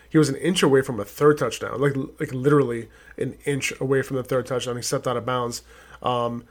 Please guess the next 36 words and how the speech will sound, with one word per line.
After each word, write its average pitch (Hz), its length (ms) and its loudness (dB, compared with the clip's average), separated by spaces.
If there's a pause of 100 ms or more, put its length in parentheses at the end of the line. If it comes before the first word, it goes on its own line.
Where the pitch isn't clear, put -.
(280)
at 131 140 -2
the 135 160 -2
end 151 160 2
of 131 80 0
the 135 80 -2
game, 135 560 2
and 135 120 -4
they 131 60 -4
called 131 340 2
it 104 140 -6
back. 117 260 0
They 139 120 4
actually 135 240 0
in-, 127 220 -8
initially 147 360 0
called 131 280 0
it 120 60 0
a 113 40 -6
touchdown, 117 460 -4
but 117 120 -8
they 120 160 -4
overruled 113 520 -6
it. 107 200 -4 (420)
Um, 113 360 -2 (1160)
looking 147 300 4
elsewhere, 139 640 4
Jared 160 380 4
Cook, 160 240 2
seven 160 340 2
targets, 147 580 2 (340)
only 165 200 6
second 151 320 2
to 147 100 -2
Kamara. 131 560 2
That's 156 200 4
encouraging. 143 680 0